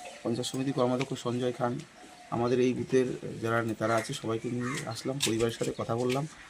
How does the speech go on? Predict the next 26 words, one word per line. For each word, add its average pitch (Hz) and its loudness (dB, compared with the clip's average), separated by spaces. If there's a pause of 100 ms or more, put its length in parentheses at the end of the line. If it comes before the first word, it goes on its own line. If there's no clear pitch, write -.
(440)
আহ, 113 2
সমবেদনা 190 12
জানা-, 165 12
জানানো 151 10
ছাড়া 165 8
তো 165 8
আমাদের 151 8
পক্ষে 160 4
আর 156 10 (160)
এর 123 4
বেশি 151 8
কিছু 156 4
করা 143 8
যায় 156 6
না। 180 2
আহ, - -10
ওনার 139 8
পরিবারের, 147 10
পরিবার 143 12 (200)
আমাদের 135 10
দলের 139 10
সাথে 156 8
বরাবর 139 10
আছে, - 6
আমরাও 143 8 (320)
ওনাদের 131 4